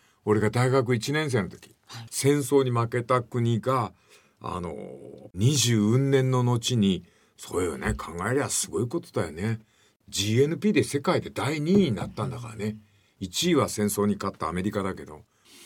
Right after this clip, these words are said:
Speaker 1: この年、昭和四十四年、何があったかというと、東名高速道路開通。
Speaker 2: はあ。
Speaker 1: 東名ができたんですよ。それぐらいもう大喜びしてた。
Speaker 2: はい。
Speaker 1: そして、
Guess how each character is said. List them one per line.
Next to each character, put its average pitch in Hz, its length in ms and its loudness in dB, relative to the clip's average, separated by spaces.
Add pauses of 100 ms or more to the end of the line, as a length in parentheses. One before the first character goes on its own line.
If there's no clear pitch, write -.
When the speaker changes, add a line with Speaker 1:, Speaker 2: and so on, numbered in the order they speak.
(200)
Speaker 1:
こ 214 60 4
の 226 100 2
年、 175 460 2
昭 156 300 0
和 147 100 4
四 160 240 2
十 113 140 -2
四 107 120 4
年、 104 180 2
何 175 220 2
が 135 120 -2
あ 151 60 -2
っ - 60 -12
た 139 140 -4
か 131 100 -4
と 139 140 0
い 147 40 2
う 165 120 2
と、 - 240 2 (260)
東 147 160 2
名 139 180 4
高 127 200 2
速 123 240 2
道 113 120 6
路 92 180 4
開 156 220 -2
通。 196 360 6 (200)
Speaker 2:
は 107 460 -12
あ。 - 240 -20
Speaker 1:
東 165 180 4
名 165 200 6
が 156 120 4
で 180 120 8
き - 80 -6
た 370 160 6
ん 359 60 6
で 330 100 6
す 175 160 0
よ。 127 180 4
そ 143 160 0
れ 175 100 4
ぐ 180 100 6
ら 185 80 6
い 165 40 2
も 156 160 2
う 135 400 8
大 247 80 0
喜 202 100 6
び 139 100 -4
し - 40 -16
て 120 100 -2
た。 - 100 -10
Speaker 2:
は - 60 -12
い。 - 20 -20 (520)
Speaker 1:
そ 180 140 2
し 175 100 0
て、 208 240 8